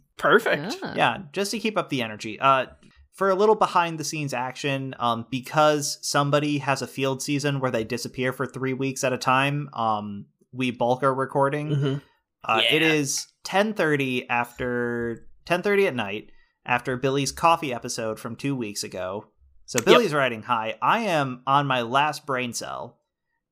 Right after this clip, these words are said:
Speaker 3: Uh, Kayla, I assume, is existing.
Speaker 1: I have not eaten food today, and I would like to. <laughs>
Speaker 2: What did you say,
Speaker 3: Yeah.
Speaker 2: Dan, about me?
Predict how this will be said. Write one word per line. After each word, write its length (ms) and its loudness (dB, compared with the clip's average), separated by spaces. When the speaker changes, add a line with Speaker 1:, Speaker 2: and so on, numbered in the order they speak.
Speaker 3:
Uh, 140 -2
Kayla, 440 4
I 140 4
assume, 340 -2
is 140 -4
existing. 480 -8
Speaker 1:
I 140 6
have 260 0
not 260 2
eaten 340 -2
food 380 0
today, 380 0
and 100 -2
I 140 4
would 220 4
like 280 -2
to. 240 2
<laughs> 240 0
Speaker 2:
What 100 8
did 140 2
you 120 4
say, 240 4
Speaker 3:
Yeah. 40 0
Speaker 2:
Dan, 240 4
about 320 0
me? 260 -2